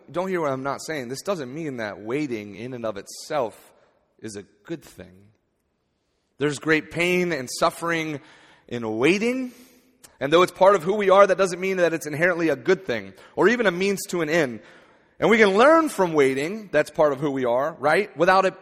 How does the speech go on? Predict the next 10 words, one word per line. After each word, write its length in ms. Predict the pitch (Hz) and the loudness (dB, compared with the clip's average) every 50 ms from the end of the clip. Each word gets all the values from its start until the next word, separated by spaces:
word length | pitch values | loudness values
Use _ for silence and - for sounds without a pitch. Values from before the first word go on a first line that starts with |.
| - - - | -16 -12 -8
becoming 380 | 139 175 - 196 190 190 185 175 | -8 -4 -2 0 0 0 0 -2
an 60 | 160 - | -4 -2
object 480 | - 156 180 196 165 139 165 151 - 135 | 2 4 4 4 4 2 -2 -2 0 0
lesson 500 | 139 127 127 - - 113 104 101 101 95 _ | 0 -2 -2 -4 -10 -12 -12 -14 -16 -20 _
for 200 | - 131 131 139 | -6 -2 0 2
us 220 | 139 127 123 - - - - - - _ _ _ _ _ _ _ _ _ | 2 0 -2 -4 -8 -12 -12 -14 -16 _ _ _ _ _ _ _ _ _
or 120 | - 131 135 | -2 -2 -2
for 200 | - 143 147 151 | 0 0 0 2
other 160 | 143 127 123 | 2 0 -2
people. 380 | - - - - 120 104 92 | -4 -8 -8 -6 -6 -8 -10